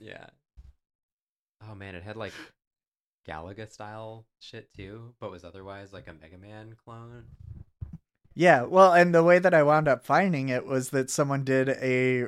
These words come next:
Speaker 2: run of it at, uh,
Speaker 1: Oh, at an A G D Q.
Speaker 2: at, at a G D Q,
Speaker 1: Yeah.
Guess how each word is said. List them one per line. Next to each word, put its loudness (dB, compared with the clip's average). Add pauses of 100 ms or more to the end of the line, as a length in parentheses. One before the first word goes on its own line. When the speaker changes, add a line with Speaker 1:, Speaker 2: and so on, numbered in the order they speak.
Speaker 2:
run 2
of -2
it 0 (100)
at, -2 (100)
uh, 0 (320)
Speaker 1:
Oh, -12
at -12
an -12
A -18
G -20
D -
Q. -4
Speaker 2:
at, 2
at 0
a 0
G -4
D -4
Q, -2
Speaker 1:
Yeah. -18